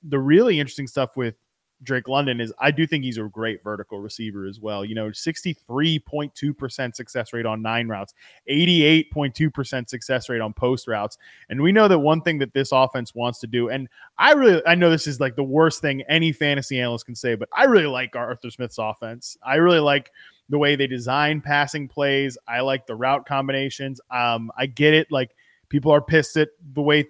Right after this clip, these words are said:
things went for Kyle Pitts last year. That's kind of a separate thing. But I like the way that they design offenses, uh, the offense there in Tennessee. I, well, fr-, coming from Tennessee to Atlanta, I've always liked Arthur Smith's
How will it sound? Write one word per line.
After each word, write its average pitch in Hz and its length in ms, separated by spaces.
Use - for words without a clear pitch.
things 147 220
went 143 180
for 139 140
Kyle 139 260
Pitts 151 280
last 151 260
year. 165 100
That's 123 180
kind 135 200
of 120 80
a 113 60
separate 131 420
thing. 143 340
But 147 220
I 165 160
like 170 320
the 170 80
way 160 160
that 147 100
they 143 140
design 127 500
offenses, 160 800
uh, 135 120
the 131 140
offense 147 380
there 160 160
in 151 80
Tennessee. 165 560
I, 110 160
well, 110 420
fr-, 151 260
coming 165 280
from 156 240
Tennessee 147 480
to 165 220
Atlanta, 143 360
I've 131 260
always 165 360
liked 135 240
Arthur 120 320
Smith's - 320